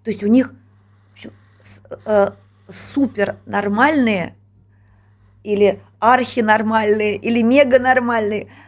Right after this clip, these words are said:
а, ну, самые человеческие мечты. А уж там дальше все устроится.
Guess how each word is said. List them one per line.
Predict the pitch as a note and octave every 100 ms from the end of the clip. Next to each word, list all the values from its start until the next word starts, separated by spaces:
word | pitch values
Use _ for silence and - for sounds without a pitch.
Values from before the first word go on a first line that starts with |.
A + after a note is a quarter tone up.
| _ _ _
а, | - G#3+ G#3 G3+ -
ну, | A#3+ -
самые | - C#4 B3+ B3+
человеческие | - A#3 G#3 G3+ - G#3+
мечты. | G3 - - - _ _ _ _ _ _ _ _ _ _ _ _ _ _ -
А | C#4+
уж | C#4+
там | - F4+
дальше | D#4 D4 C4+
все | - C#4
устроится. | C4+ - F#3 F3+ - -